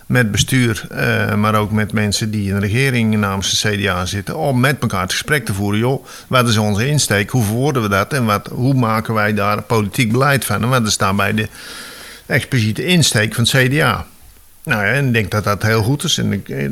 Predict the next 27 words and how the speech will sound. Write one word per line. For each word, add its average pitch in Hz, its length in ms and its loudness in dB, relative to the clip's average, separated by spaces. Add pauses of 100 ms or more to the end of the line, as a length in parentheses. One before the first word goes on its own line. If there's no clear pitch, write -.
(200)
ik - 280 -4
ben, - 260 -4
ik 113 120 -6
zou 107 280 -2
het, - 100 -8
eh, 104 160 2 (100)
toewensen 127 520 4
dat 127 100 0
elke 110 200 -2
partij 147 300 0
het 156 100 -2
zo 110 200 0
deed. 95 280 -2 (520)
Dat 139 200 4
daar 135 120 4
een 120 60 2
stevige 120 440 4
discussie 123 600 2
is 131 200 0
ontstaan 110 680 2 (640)
van, 127 420 2
joh, 143 420 2 (220)
hebben 143 340 4
wij, 120 440 2 (640)
en 101 120 -6
dat, 95 260 0
dat, 95 140 -2